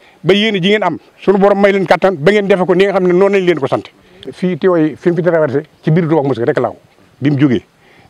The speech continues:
génn Touba Mosquée. Parce que fi mu ne Touba Mosquée, tëli bi nga xam ne moo génn ci jumaa ja, romb kër Sëñ Abdou Lahad,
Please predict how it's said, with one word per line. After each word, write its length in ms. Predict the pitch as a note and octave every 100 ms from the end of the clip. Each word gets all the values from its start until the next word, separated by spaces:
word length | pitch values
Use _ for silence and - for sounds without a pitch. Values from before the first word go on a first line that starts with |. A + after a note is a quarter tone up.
| -
génn 280 | D#3 F3+ D3+
Touba 160 | D3+
Mosquée. 240 | B2 G#2+ - -
Parce 140 | D#3+
que 120 | F#3 G#3 - _ _ - _ _ _ _ -
fi 80 | G#3
mu 60 |
ne 60 | A3+
Touba 180 | B3 G#3+
Mosquée, 280 | F3+ D#3 - _ - - - _ _
tëli 180 | G#3 G#3+
bi 100 | F#3+
nga 140 | A3+ A3
xam 80 | G3
ne 40 |
moo 140 | G#3
génn 240 | F3+ G3 E3+
ci 100 | F#3
jumaa 220 | E3 D3+
ja, 100 | C#3+
romb 160 | F3 E3
kër 100 | D#3
Sëñ 140 | D#3+ C#3+
Abdou 120 |
Lahad, 100 | B2